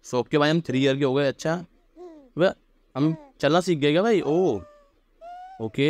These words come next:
अरे, टॉय लेंगे यार, अपना वास थोड़ी लेंगे, लड़की थोड़ी है यार,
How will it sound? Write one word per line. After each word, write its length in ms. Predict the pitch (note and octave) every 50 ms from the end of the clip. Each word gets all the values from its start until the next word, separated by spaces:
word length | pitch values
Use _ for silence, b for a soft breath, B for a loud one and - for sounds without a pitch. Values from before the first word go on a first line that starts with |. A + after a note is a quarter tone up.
| E3+ G3+
अरे, 1400 | G3+ - _ _ _ _ _ _ _ _ _ _ _ _ _ _ - - - - - - - - - - F3+ E3+
टॉय 260 | - _ D#3+ E3 F3+
लेंगे 220 | F#3+ F#3 E3+ D3+ C3+
यार, 200 | C3 C3+ D#3 F3+
अपना 220 | - - F#3+ G3 G3+ G3 G3+ - _ _ C3
वास 320 | B2 B2+ C#3+ D#3+ E3 -
थोड़ी 120 | E3 E3+ E3
लेंगे, 200 | D3 D#3 F#3+ F#3
लड़की 240 | D#3 D#3+ D#3+ F3 E3
थोड़ी 200 | D#3+ D3 C#3+ C3
है 60 | B2
यार, 320 | C#3 E3 E3+ C#3 G#2 G2+